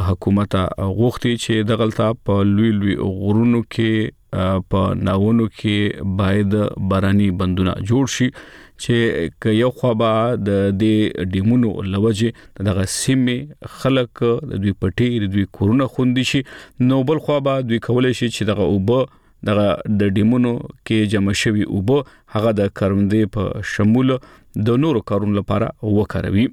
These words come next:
د بل حال کې دا چې د خیبر پښتونخوا صوبایي حکومت هم په وړاندې کړي نوي مالي کال بجټ کې د اوبو د ذخیرو او د شمسي ټیوبویلونو ګڼ شمېر منصوبې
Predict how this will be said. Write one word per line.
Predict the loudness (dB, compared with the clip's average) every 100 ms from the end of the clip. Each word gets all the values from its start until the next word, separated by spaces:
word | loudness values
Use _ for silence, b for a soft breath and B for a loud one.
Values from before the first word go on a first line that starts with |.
| -6 B B B B -4
د | 0
بل | 0
حال | 0 -2
کې | 0
دا | -2
چې | 0 -2
د | 0
خیبر | -4 -4
پښتونخوا | -8 -4 -2 0
صوبایي | 0 2 0
حکومت | 0 0 0 0 -2
هم | 0 2 0 -2 -12 -2
په | 2 4
وړاندې | 2 2 0 0
کړي | 0 2 0 2 2
نوي | 2 0 0 -2 -2 -2 0
مالي | 2 2 0 0
کال | -2 0 -2 -4 -2
بجټ | 0 0 -2 -4
کې | -4 -4 -4 B B B -2
د | 0 2
اوبو | 2 2 2
د | 0 0
ذخیرو | -2 -4 -2 0 2 2 0
او | -2 0
د | 0 0
شمسي | -2 0 -2 -2 -2 0 0 0
ټیوبویلونو | -2 0 2 2 2 0 -2
ګڼ | -2 -2 -2
شمېر | -4 -4 -2
منصوبې | -2 -2 -2 0 0